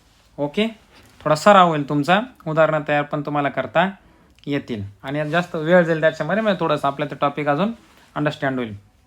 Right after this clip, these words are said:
आता बघा पुढची सूचना आहे, पुढील प्रश्नामध्ये पहिल्या व दुसऱ्या पदाचा जसा संबंध आहे तसाच संबंध तिसऱ्या पदाचा चौथ्या पदाशी आहे, हे लक्षात घेऊन प्रश्नचिन्हाच्या जागी येणारे पद ओळखा.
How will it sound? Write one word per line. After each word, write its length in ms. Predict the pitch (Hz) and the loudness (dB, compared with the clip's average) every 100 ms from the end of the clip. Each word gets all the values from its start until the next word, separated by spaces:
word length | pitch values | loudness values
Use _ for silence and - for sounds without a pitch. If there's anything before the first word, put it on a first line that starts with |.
| _ _ _ _ _ _ _ _ _ _ | _ _ _ _ _ _ _ _ _ _
आता 140 | 180 208 | 2 6
बघा 180 | 214 | 6
पुढची 280 | 196 196 196 | 4 0 -4
सूचना 300 | 190 196 185 | -4 -2 2
आहे, 140 | 180 190 - _ _ _ | 2 2 -10 _ _ _
पुढील 240 | - 185 208 | -4 -2 0
प्रश्नामध्ये 760 | 202 180 190 190 180 165 175 202 | 0 0 0 0 2 0 0 -2
पहिल्या 400 | 196 175 175 185 | -2 -2 0 0
व 100 | 185 | 0
दुसऱ्या 300 | 175 - 180 | -2 -2 -4
पदाचा 400 | 175 160 156 170 | 0 2 2 0
जसा 220 | 160 180 185 | -2 -2 -2
संबंध 400 | 175 165 156 156 | -4 -2 0 0
आहे 160 | 160 151 160 | -2 -4 -8
तसाच 380 | 156 202 208 208 | 0 2 2 0
संबंध 360 | 175 165 160 170 170 | -4 -2 -2 -4 -4
तिसऱ्या 320 | 156 170 170 | -8 -2 0
पदाचा 540 | 170 160 151 151 190 165 - _ _ _ _ | 0 0 0 0 0 0 -2 _ _ _ _
चौथ्या 300 | 156 147 165 | -8 -2 0
पदाशी 380 | 156 147 147 160 | 0 0 -2 0
आहे, 180 | 185 143 - _ _ | -2 -2 -8 _ _
हे 120 | 175 170 | -4 -2
लक्षात 300 | 165 175 156 | 0 -2 -4
घेऊन 220 | 156 156 | -4 -6
प्रश्नचिन्हाच्या 720 | 156 156 175 156 156 147 160 | -6 -4 -6 -6 -6 -4 -4
जागी 260 | 147 143 147 | -2 -2 -2
येणारे 240 | 147 151 | -4 -4
पद 380 | 147 143 165 196 190 _ _ _ _ - | -4 0 2 0 -4 _ _ _ _ -4
ओळखा. 420 | 131 127 151 | -2 -2 0